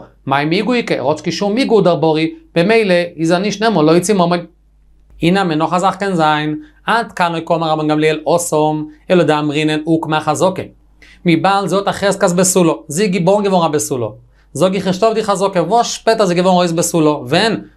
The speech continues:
נאר די אירוסין, נישט פאר די אירוסין. איז ער ווארט, זאגן די ראשונים ווייטער, מיר קענען נישט מיט די טענה אליין מות זיין ממון. נאר בצירוף, אז איז ער בור, אז ער שם, אוקיי, מות זיין ממון. אבל לא, וואס קומט מונה לביתך?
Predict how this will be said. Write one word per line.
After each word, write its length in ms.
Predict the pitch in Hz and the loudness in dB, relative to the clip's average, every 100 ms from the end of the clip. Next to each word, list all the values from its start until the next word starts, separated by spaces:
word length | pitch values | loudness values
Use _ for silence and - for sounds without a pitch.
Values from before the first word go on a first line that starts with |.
| _ | _
נאר 200 | 202 247 | -2 0
די 80 | 214 | 0
אירוסין, 360 | 208 185 180 202 | 0 0 -2 -4
נישט 160 | - | 0
פאר 160 | 202 185 | 0 2
די 80 | 170 | 0
אירוסין. 360 | 156 156 156 147 - _ _ _ _ 131 | 0 -2 -4 -8 -12 _ _ _ _ -4
איז 80 | |
ער 100 | 123 | 0
ווארט, 260 | 117 156 160 | 2 2 2
זאגן 200 | 151 156 | 0 0
די 80 | 147 | 0
ראשונים 340 | 131 165 156 | 0 0 2
ווייטער, 300 | 156 190 160 | 0 0 -4
מיר 120 | 127 | -4
קענען 120 | 123 175 | -4 -4
נישט 160 | - | -2
מיט 80 | 147 | 0
די 80 | 165 | 2
טענה 240 | 156 156 | 2 0
אליין 180 | 151 160 | -2 0
מות 160 | 156 160 | 0 0
זיין 200 | 139 151 | -2 0
ממון. 320 | 226 147 98 - _ _ - | 0 0 -8 -14 _ _ -8
נאר 80 | 98 | -6
בצירוף, 640 | 101 - 233 233 151 123 | -6 -2 2 4 2 0
אז 140 | 113 | -2
איז 100 | 156 | 0
ער 80 | 143 | 0
בור, 320 | 131 180 147 | 0 0 0
אז 120 | 143 170 | -2 -2
ער 60 | |
שם, 200 | 175 233 | 0 0
אוקיי, 240 | 180 185 190 | 0 0 0
מות 180 | 196 | 0
זיין 180 | 196 185 | 2 2
ממון. 280 | 175 160 151 - - _ _ - | 2 0 -2 -8 -20 _ _ -4
אבל 220 | 156 139 | -2 -2
לא, 180 | 127 170 180 175 156 139 | 0 0 0 2 2 2
וואס 200 | 120 120 | -2 -6
קומט 260 | 117 165 | -2 -2
מונה 180 | 131 165 | 0 2
לביתך? 480 | 160 120 117 160 | 2 0 -2 -2